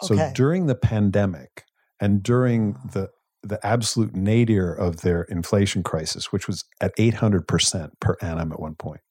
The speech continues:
Speaker 1: b-, b-, currency became utterly, utterly worthless. It was, they, they,
Speaker 2: Go
Speaker 1: they were
Speaker 2: on.
Speaker 1: making,
Speaker 2: No, don't
Speaker 1: they were
Speaker 2: worry.
Speaker 1: making, like, purses out of folded up bills that were worth more than the bills. It was like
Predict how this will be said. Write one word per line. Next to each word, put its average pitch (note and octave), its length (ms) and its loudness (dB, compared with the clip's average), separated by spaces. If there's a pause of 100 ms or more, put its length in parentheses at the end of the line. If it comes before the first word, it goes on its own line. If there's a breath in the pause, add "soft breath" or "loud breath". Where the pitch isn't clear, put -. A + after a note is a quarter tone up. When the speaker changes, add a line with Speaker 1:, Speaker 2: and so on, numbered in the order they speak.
Speaker 1:
b-, A#2 120 2
b-, A#2+ 300 -6 (360)
currency D#3+ 300 0
became G#2+ 260 2 (240)
utterly, A#2+ 400 2 (240)
utterly B2 380 2
worthless. F#2+ 480 -2 (460 soft breath)
It A2 40 -2
was, A#2 260 0
they, A#2+ 180 2 (120)
they, A#2+ 140 4
Speaker 2:
Go A#2 100 -2 (300)
Speaker 1:
they E3 80 -2
were G3+ 180 2
Speaker 2:
on. A#2+ 60 4
Speaker 1:
making, C3 240 2
Speaker 2:
No, D3+ 80 0
don't D#3+ 240 -6
Speaker 1:
they D3 80 4
were C#3 60 4
Speaker 2:
worry. - 20 4
Speaker 1:
making, C#3 320 2
like, A#2 260 2
purses A2 580 2
out F#2 180 -6
of F2+ 100 -8
folded F#2 360 -6
up D#2 180 -14
bills F2 360 -8
that F#2+ 140 -4
were F#2+ 100 -4
worth G#2 260 2
more G2+ 480 4
than F2 200 -8
the F2 60 -10
bills. - 440 -10 (1400 loud breath)
It C3 100 -10
was G#2+ 260 -4 (120)
like G#2 180 2